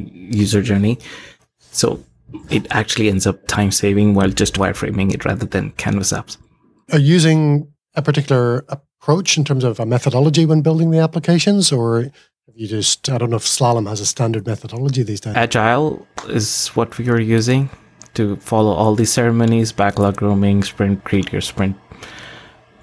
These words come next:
Speaker 1: user story backlog, and then
Speaker 2: Okay.
Speaker 1: Yep.
Speaker 2: Yeah, I know. I, I worked with some great Scrum Masters whenever I was at Slalom. A couple of them actually from the Seattle office, 'cause we didn't have enough resources in the Southern California office when I worked there. So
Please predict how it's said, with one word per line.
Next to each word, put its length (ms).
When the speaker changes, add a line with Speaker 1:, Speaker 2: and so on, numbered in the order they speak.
Speaker 1:
user 320
story 280
backlog, 640
and 160
then 420
Speaker 2:
Okay. 300
Speaker 1:
Yep. 220
Speaker 2:
Yeah, 120
I 60
know. 200
I, 240
I 40
worked 220
with 100
some 140
great 300
Scrum 280
Masters 420
whenever 360
I 20
was 120
at 80
Slalom. 500
A 120
couple 260
of 80
them 380
actually 220
from 160
the 80
Seattle 360
office, 380
'cause 180
we 60
didn't 180
have 400
enough 340
resources 600
in 460
the 80
Southern 260
California 460
office 280
when 100
I 20
worked 220
there. 200
So 200